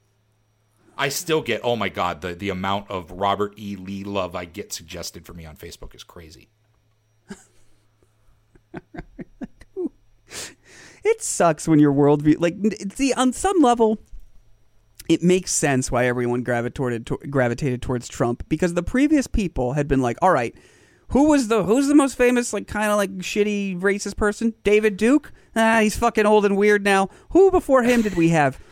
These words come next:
Speaker 2: I guess Robert E. Lee was, like, like, the, like, you have to go back that far."
Speaker 1: No, Lee's always been revered.
Speaker 2: For what? He fucking lost.
Speaker 1: I, there was one of the, there was one of the,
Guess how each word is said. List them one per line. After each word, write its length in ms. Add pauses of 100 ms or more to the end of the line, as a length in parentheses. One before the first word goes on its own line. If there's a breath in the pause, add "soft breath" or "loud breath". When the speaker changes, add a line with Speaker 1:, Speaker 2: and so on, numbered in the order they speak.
(140 soft breath)
Speaker 2:
I 120
guess 320
Robert 520
E. 220
Lee 500 (100)
was, 240
like, 180
like, 200
the, 360
like, 140
you 120
have 160
to 80
go 120
back 240
that 380
far." 580 (1160 loud breath)
Speaker 1:
No, 240
Lee's 260
always 300
been 220
revered. 600 (440 soft breath)
Speaker 2:
For 260
what? 540 (140)
He 160
fucking 560
lost. 840 (100)
Speaker 1:
I, 0 (100)
there 160
was 180
one 240
of 160
the, 60
there 120
was 220
one 260
of 140
the, 160